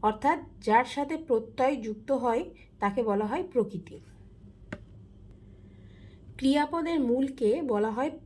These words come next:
ক্রিয়াপদ প্রকৃতি, নামপদের মূলকে বলা হয় নাম প্রকৃতি,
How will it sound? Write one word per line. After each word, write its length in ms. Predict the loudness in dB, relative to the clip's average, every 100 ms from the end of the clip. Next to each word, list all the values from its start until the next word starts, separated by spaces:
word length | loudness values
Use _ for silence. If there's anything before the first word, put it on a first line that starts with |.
| -20 -20 -20 -20 -20 -14
ক্রিয়াপদ 480 | -2 4 4 4 0 -4 -10
প্রকৃতি, 600 | -2 -2 -2 -8 -8 -8 -12 -20 -10 0
নামপদের 680 | 2 2 2 0 2 2
মূলকে 320 | 2 -2 -2
বলা 200 | -2 -2
হয় 180 | -2 -2
নাম 300 | -2 -2 -2
প্রকৃতি, 680 | -2 -2 -4 -8 -6 -6